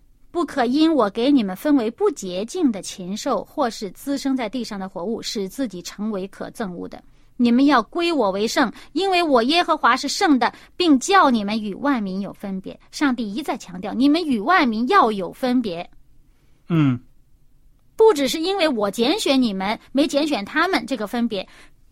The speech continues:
Speaker 1: 也在于你们自己所做的要与我的拣选相配。
Speaker 2: 嗯哼。
Speaker 1: 你们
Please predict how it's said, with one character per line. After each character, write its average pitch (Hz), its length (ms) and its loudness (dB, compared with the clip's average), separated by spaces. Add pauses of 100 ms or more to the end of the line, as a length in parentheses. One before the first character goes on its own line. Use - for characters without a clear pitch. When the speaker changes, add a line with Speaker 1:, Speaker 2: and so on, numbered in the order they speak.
(560)
Speaker 1:
也 277 220 6
在 370 220 4
于 254 220 0
你 302 160 4
们 339 180 6
自 466 160 4
己 302 160 -2
所 220 200 -2
做 339 420 4
的 202 160 -2 (380)
要 269 260 4
与 208 400 -4
我 220 160 0
的 226 100 -4
拣 214 240 -4
选 180 200 -6
相 208 220 -8
配。 220 200 -12 (560)
Speaker 2:
嗯 - 80 0
哼。 233 60 6
Speaker 1:
你 220 60 2
们 220 220 0